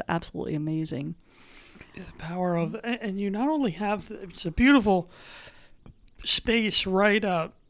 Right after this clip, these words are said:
Speaker 2: it's right, if you, if you know, it's in Haddon Heights, it's right off, basically right off two ninety-five.
Speaker 1: Mm-hmm.
Speaker 2: It's right, you can easily get to it. It's on the White Horse Pike.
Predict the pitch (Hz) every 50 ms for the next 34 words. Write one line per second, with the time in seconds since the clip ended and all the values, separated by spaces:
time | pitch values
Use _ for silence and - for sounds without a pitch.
0 | _ _ _ _ - 202 - 240 214 226 233 233 - - 233 214 - 240 220 -
1 | - 233 165 - 240 240 226 233 247 247 247 254 254 - - - - _ - _
2 | - - - - - - - - - - - - - - - - - - 202 185
3 | - 226 185 - 190 214 247 277 240 160 170 156 156 180 - - - - - -
4 | 208 170 - - 220 202 208 220 226 - 220 196 185 180 156 - - - - 269
5 | 277 - - - 226 180 175 214 208 202 196 170 160 - - 202 196 170 151 143
6 | 143 127 - - 185 160 143 143 - - - - - - - - - - - -
7 | 185 170 151 185 185 196 185 - - - - - - - - - 185 147 - 175
8 | 165 190 190 190 196 185 160 - 185 185 - 240 247 247 214 214 190 175 170 165
9 | 180 190 - - - 185 156 151 156 - 170 160 160 156 156 170 165 - - 143
10 | - - - 170 143 135 139 - -